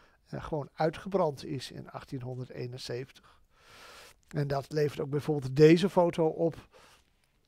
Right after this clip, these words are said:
Dit is een vleugel van het, het Louvre. Aan de kant van de Tuileries, dus aan de kant van de Place de la Concorde. Dit staat er dus tegenwoordig niet meer, omdat het ook in achttien eenenzeventig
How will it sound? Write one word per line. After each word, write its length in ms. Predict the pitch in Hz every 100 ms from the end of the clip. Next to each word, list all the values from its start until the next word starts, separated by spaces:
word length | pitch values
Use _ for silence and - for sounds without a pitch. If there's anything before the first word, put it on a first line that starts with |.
| _ _ _
Dit 220 | - 156
is 140 | 151 127
een 60 |
vleugel 400 | 127 165 165 147
van 300 | 139 147 139
het, 260 | 139 131 -
het 220 | - 160
Louvre. 440 | 151 160 175 214 220 _ - - - - -
Aan 180 | - 143
de 80 | 151
kant 320 | - 143 139
van 260 | - 143 135
de 140 | 139
Tuileries, 640 | - 156 151 147 147 190 185
dus 200 | 165 147
aan 60 |
de 80 | 143
kant 260 | - 143 139
van 140 | 139
de 60 | 139
Place 320 | 143 131 -
de 80 | 139
la 200 | 123 123
Concorde. 680 | 131 123 - 139 156 147 - _ - - -
Dit 160 | - 160
staat 360 | - 175 170 185
er 80 |
dus 140 | 170 -
tegenwoordig 600 | 165 156 151 156 147 -
niet 220 | 143 -
meer, 300 | 147 143 139
omdat 340 | 175 156 135
het 140 | 139 127
ook 200 | 151 -
in 100 | 156
achttien 340 | 143 - 147
eenenzeventig 640 | 143 135 - 131 135 -